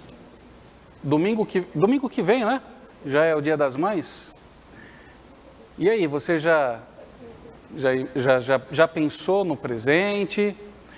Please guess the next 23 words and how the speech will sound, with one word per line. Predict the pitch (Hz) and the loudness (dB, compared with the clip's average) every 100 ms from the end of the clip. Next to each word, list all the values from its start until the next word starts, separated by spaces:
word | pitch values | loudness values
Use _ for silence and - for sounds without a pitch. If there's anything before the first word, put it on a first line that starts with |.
| - - | -12 0
na | 127 | 0
ocasião | 123 143 131 131 | 2 0 2 -4
especial? | 127 - 123 - - 120 170 190 185 - - - - - - - - - - - - - - - - | -4 -6 -6 -4 -2 0 0 0 -2 -6 -20 -20 -20 -20 -20 -20 -20 -20 -20 -20 -20 -20 -20 -18 -6
Não | 117 | -2
deixa | 113 123 - | -2 -4 0
pra | 175 | 2
última | 190 - 220 190 | 0 -2 0 2
hora. | 123 110 - - - - - - - - - - - - - - | 2 -2 -8 -18 -20 -20 -20 -20 -20 -20 -20 -20 -20 -20 -12 0
Neste | 160 214 - 233 | 0 2 -2 -4
final | 190 165 156 | 0 0 0
de | |
semana, | - 180 156 170 185 180 | -2 0 2 0 -2 -4
o | 156 | -6
comércio | 180 156 160 156 - 139 | -2 0 0 -2 -4 -4
de | 123 202 | 0 0
Americana, | 202 170 143 139 131 | 2 0 0 -2 -2
especialmente, | 120 120 - 175 147 170 | -4 -6 -2 -2 0 -2
estará | - - 151 147 151 | -4 0 2 2 0
aberto | 175 143 139 143 139 151 156 | -4 -2 0 0 -2 -8 -2
até | 143 135 - 151 151 - | -2 -2 0 0 0 -2
às | 139 | -2
seis | 123 - - 208 180 | 0 -2 0 0 0
horas | 143 147 147 147 147 - - | 2 2 2 -2 -4 -8 -10